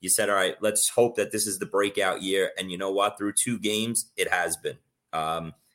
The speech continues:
he's absolutely killed it for two weeks. Now, if he remains as the top target every week, week in, week out, number one,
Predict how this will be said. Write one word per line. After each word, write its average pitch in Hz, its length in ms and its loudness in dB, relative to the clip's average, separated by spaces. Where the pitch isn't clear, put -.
he's 95 160 -2
absolutely 104 640 2
killed 87 280 2
it - 160 -4
for 90 100 -12
two 104 200 -4
weeks. 90 240 -4
Now, 92 120 0
if - 80 -6
he 156 100 4
remains 160 420 2
as 139 160 4
the 120 80 -6
top 131 340 2
target 131 420 4
every 123 260 2
week, 123 340 -4
week 123 220 -4
in, 120 180 0
week 120 220 -4
out, 110 320 0
number 117 240 4
one, 107 440 2